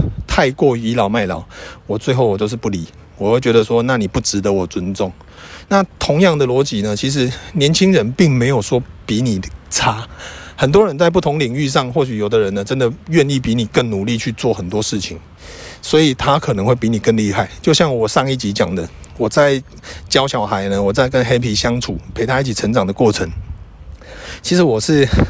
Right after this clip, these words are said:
把他当成，某一个层面，我把他当成我的老师，哦，我并不觉得我完全是你的父亲，我觉得我们是一起成长，所以我会在他身上也学一点东西。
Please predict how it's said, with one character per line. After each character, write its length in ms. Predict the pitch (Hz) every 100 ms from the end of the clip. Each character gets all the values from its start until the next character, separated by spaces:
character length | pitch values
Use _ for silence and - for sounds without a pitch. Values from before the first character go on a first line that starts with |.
| - -
把 280 | - 101 101 -
他 180 | 135
当 240 | 139 - 135
成， 240 | 117 117 - - -
某 160 | 131 135
一 40 |
个 120 | 185
层 160 | 160 147
面， 120 | 165
我 60 | 143
把 120 | 117
他 60 | 117
当 160 | 143
成 100 | 127
我 60 | 117
的 120 | 104
老 200 | - 85
师， 320 | 87 - 107 - - -
哦， 100 | 123
我 80 | 123
并 200 | 214 180
不 80 | 190
觉 180 | 160 156
得 100 | 147
我 140 | 110
完 180 | 107 123
全 180 | 131 113
是 140 | -
你 100 | 117
的 80 | 98
父 240 | 98 131 104
亲， 260 | - 98 - - - - -
我 80 | 127
觉 80 | 180
得 80 |
我 100 | 180
们 100 | 117
是 120 | 120 151
一 120 | 165
起 200 | - 110
成 300 | - 98 117
长， 160 | 104 -
所 160 | - 180
以 40 |
我 120 | 160
会 80 | 151
在 120 | 170 170
他 80 |
身 200 | 165 156
上 140 | 156 151
也 100 | 110
学 260 | - 110
一 60 | 131
点 180 | 123 98
东 220 | 110 107
西。 240 | - 101